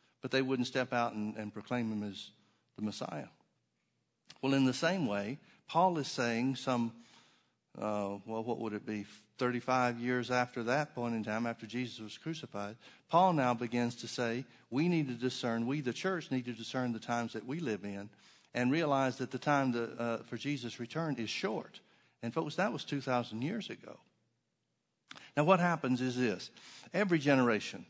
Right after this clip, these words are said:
every generation thinks that Jesus is coming back before they die. It's been that way since Paul, I guess.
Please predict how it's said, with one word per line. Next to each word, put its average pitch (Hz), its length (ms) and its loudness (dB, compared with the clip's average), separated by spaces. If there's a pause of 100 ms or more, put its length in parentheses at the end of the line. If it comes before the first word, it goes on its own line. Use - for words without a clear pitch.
(120)
every 170 340 6
generation 135 500 4
thinks 135 260 2
that 117 80 -6
Jesus 110 340 -4
is 117 120 -10
coming 123 220 0
back 117 360 -2
before 113 280 -6
they 101 120 -4
die. 90 280 -8 (1400)
It's 113 120 -6
been 147 180 4
that 131 180 4
way 123 140 4
since 120 420 -2 (1120)
Paul, 139 280 4
I 92 100 -6
guess. 104 340 -4